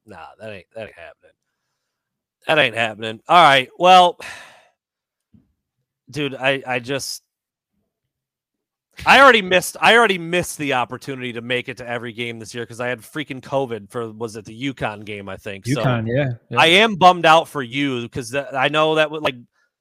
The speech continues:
Speaker 1: it might have been around that week, week two or three, you were talking about this, this bucket list of seeing every game this year, shooting them all, being on the field for all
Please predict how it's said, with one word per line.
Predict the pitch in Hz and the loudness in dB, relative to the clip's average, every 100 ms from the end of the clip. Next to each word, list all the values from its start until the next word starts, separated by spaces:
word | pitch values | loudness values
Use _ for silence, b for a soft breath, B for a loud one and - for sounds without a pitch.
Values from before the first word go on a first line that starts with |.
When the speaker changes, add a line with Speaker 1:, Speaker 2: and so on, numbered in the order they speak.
| _ _ _ _ 208 | _ _ _ _ -2
Speaker 1:
it | 175 | 4
might | 208 247 | 6 6
have | |
been | 196 262 | 6 4
around | 196 147 135 | 4 2 0
that | 127 120 123 | -2 -6 -8
week, | 127 107 127 | -12 -14 -8
week | 160 196 | -8 -6
two | - 196 | -6 -6
or | 180 | -6
three, | - 160 170 | -8 -8 -6
you | 139 | -6
were | 165 147 | -6 -4
talking | 151 156 147 | -2 -2 -4
about | 131 131 120 | -4 -4 -6
this, | 131 - _ | -12 -14 _
this | 139 - - - _ | -12 -12 -14 -18 _
bucket | 131 170 180 143 | -2 0 0 -4
list | 123 123 - | -8 -10 -10
of | 120 | -14
seeing | - 156 156 147 | -10 -8 -8 -6
every | 135 135 151 | -6 -6 -6
game | 139 139 139 | -6 -4 -6
this | 139 - | -10 -12
year, | 131 127 | -12 -12
shooting | - 139 139 135 | -10 -10 -10 -10
them | 131 | -6
all, | 123 127 | -2 -2
being | 120 131 131 | -4 -10 -8
on | 123 127 | -8 -10
the | 120 | -12
field | 131 127 120 | -12 -10 -10
for | 127 | -12
all | - | -6